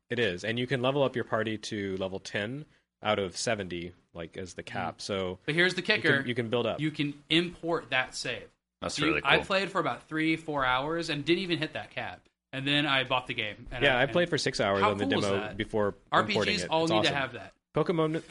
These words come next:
Speaker 1: Pokemon Mystery Dungeon has that,
Speaker 2: Oh, really?
Speaker 1: but no one else cares
Speaker 3: But,
Speaker 1: about
Speaker 3: but
Speaker 1: that
Speaker 3: nobody
Speaker 1: one.
Speaker 3: cares about Pokemon
Speaker 1: But, um,
Speaker 3: Mystery
Speaker 1: the other,
Speaker 3: Dungeon.
Speaker 1: the other redeeming aspect of entering Odyssey four is that the soundtrack is by Yuzo Koshiro, who is a, a old school, classic, super talented game,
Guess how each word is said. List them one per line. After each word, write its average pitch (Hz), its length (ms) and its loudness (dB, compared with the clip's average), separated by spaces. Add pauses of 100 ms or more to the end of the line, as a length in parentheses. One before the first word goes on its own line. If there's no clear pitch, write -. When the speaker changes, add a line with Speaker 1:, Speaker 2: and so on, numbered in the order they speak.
Speaker 1:
Pokemon 143 380 0
Mystery 113 260 -4
Dungeon 92 300 -6
has 87 240 -10
that, 87 300 -6
Speaker 2:
Oh, 131 80 0
really? 127 160 -4
Speaker 1:
but 107 100 0
no 110 80 -2
one 107 300 -4
else 104 200 -10
cares 98 220 -6
Speaker 3:
But, 92 80 -2
Speaker 1:
about 92 160 -10
Speaker 3:
but 107 80 4
Speaker 1:
that 87 60 -2
Speaker 3:
nobody 80 240 2
Speaker 1:
one. - 20 -12
Speaker 3:
cares 71 260 -2
about 76 200 0
Pokemon 180 560 4
Speaker 1:
But, 139 120 6
um, 151 60 6
Speaker 3:
Mystery 143 220 4
Speaker 1:
the 151 220 6
other, 196 120 6
Speaker 3:
Dungeon. 180 140 6
Speaker 1:
the 147 120 6
other 151 140 4
redeeming 143 440 4
aspect 135 460 0
of 120 140 0
entering 131 260 0
Odyssey 131 300 -2
four 135 300 0
is 110 240 -2
that 107 240 -2
the 107 100 -2
soundtrack 110 480 0
is 104 120 0
by 101 160 2
Yuzo 101 280 0
Koshiro, 117 680 -2
who 107 180 -4
is 90 200 -4
a, 87 300 -6 (520)
a 90 160 -4
old 113 260 0
school, 110 460 2
classic, 104 560 0 (320)
super 123 320 -2
talented 104 880 -2
game, 101 440 -2